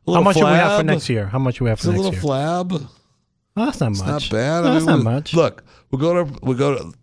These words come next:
Speaker 1: this next week. We'll go to a dock and we'll get a little,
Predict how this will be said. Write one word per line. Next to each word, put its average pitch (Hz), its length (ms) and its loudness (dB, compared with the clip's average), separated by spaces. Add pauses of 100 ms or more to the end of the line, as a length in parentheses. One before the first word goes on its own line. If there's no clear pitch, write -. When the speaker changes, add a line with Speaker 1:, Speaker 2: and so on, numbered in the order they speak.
(1500)
Speaker 1:
this 135 200 -2
next 156 260 0
week. 104 240 0 (1900)
We'll 95 140 -6
go 123 440 -2 (440)
to 123 220 -2
a 110 40 -4
dock 101 460 -2
and 95 120 -6
we'll 92 200 -6
get 101 180 -4
a 101 40 -4
little, 104 380 -4